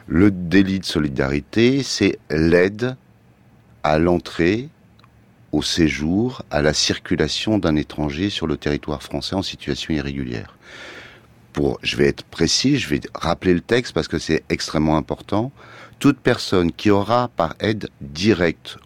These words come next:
ou indirecte, facilité ou tenté de faciliter l'entrée, la circulation, le séjour irrégulier d'un étranger est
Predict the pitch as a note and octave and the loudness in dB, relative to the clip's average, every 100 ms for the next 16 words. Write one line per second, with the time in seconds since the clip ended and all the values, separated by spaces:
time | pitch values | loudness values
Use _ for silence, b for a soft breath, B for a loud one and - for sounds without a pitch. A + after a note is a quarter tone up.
0 | - D#2+ - F#2+ F#2 F#2+ D2 D2 - - | -4 -4 2 2 4 2 2 -2 -4 -20
1 | B B B - - A#2+ - B2 A#2 - | B B B -4 2 2 0 -4 -6 0
2 | A#2 G#2+ E2 D2 - C3+ D#3+ C#3 B2 G2+ | 2 2 -2 -8 2 4 4 2 0 -2
3 | F#2 - F2+ - D#2+ D2+ - D2+ G2+ G#2 | -2 -4 -8 -2 -2 -2 -2 2 2 0
4 | - G2 D#2 D2 F2+ - F#2 E2+ - D#2+ | -2 0 0 -4 -8 -2 0 0 0 -2
5 | B1+ - F#2+ E2+ D2+ B B B - E2+ | -2 0 0 0 -4 B B B -2 2
6 | E2 D#2 D#2 D2+ D2+ B1+ B1 - C2+ B1 | 2 2 0 0 0 0 -2 -4 -6 -4
7 | E2 A#2 B B B B B B B B | -4 -6 B B B B B B B B
8 | - F#2 F2+ | 0 2 2